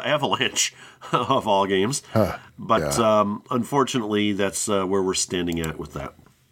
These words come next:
Speaker 1: So, um, he concludes here, "I wish you and yours a very Merry Christmas. See you again in the new year." Going to the Final Frontier Gaming. Well, thank you, Eugenio, and we wish you and yours a very Merry Christmas and Happy New Year, and we wish all of our
Speaker 2: Likewise.
Speaker 1: friends,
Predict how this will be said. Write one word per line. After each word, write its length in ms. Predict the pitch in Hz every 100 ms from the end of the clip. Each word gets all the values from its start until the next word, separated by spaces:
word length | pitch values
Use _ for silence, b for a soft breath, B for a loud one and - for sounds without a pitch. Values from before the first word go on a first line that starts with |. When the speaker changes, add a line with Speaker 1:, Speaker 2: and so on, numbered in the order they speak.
| - -
Speaker 1:
So, 340 | - 123 98
um, 260 | 107 95 90 B B B
he 140 | - 160
concludes 400 | 147 - 143 131
here, 160 | 143
"I 60 | -
wish 300 | 143 156 -
you 180 | 202 202
and 120 | 156
yours 220 | 131 151 143
a 40 |
very 200 | 110 120
Merry 220 | 120 120
Christmas. 500 | 143 101 - 107 110 -
See 200 | - 104
you 140 | 113
again 220 | 117 101 98
in 100 | 98
the 60 |
new 140 | 92 90
year." 220 | 71 - _ _ _ -
Going 200 | 127 160
to 60 |
the 100 | 196
Final 260 | 160 165 165
Frontier 600 | 160 175 151 95 101 - _ 90
Gaming. 380 | 87 76 64 - _ B B B -
Well, 80 | 123
thank 200 | 135 131
you, 60 |
Eugenio, 500 | 135 123 123 123 147
and 140 | 151 117
we 120 | 120
wish 300 | 117 120 -
you 440 | 113 139 131 151 - -
and 160 | 104
yours 380 | 107 156 127 107
a 40 |
very 220 | 104 107 101
Merry 240 | 101 95
Christmas 480 | - 95 - 123 -
and 160 | 101
Happy 300 | 87 98 98
New 120 | 90 87
Year, 220 | 95 123
and 200 | 123 117
we 80 | 117
wish 340 | 117 117 - B B B -
all 280 | - 220 190
of 100 | 120
our 100 | 101
Speaker 2:
Likewise. 80 |
Speaker 1:
friends, 680 | - 95 90 82 117 143 -